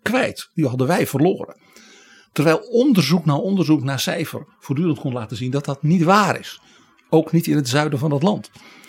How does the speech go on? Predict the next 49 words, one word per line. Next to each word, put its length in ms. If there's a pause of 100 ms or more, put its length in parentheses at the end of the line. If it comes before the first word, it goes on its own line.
(360)
Nu 160
ook 180
weer 180
zie 140
je 80
dus, 200
we 180
hebben 280
de 100
boeren, 500
daar 140
moeten 200
we 60
aandacht 240
voor 100
besteden. 320
Want 160
die 200
Caroline 460
van 140
der 100
Plas 280
met 180
die 120
B 240
B 180
B-partij, 640 (320)
die 180
heeft 220
één 220
zetel 360
in 100
de 100
Kamer 300
gehaald. 380 (100)
Als 200
je 60
kijkt 280
naar 140
de 60
cijfers, 480 (240)
het 160
C 180
D 100
A 120
heeft 280
nauwelijks 880
verloren 760
aan 300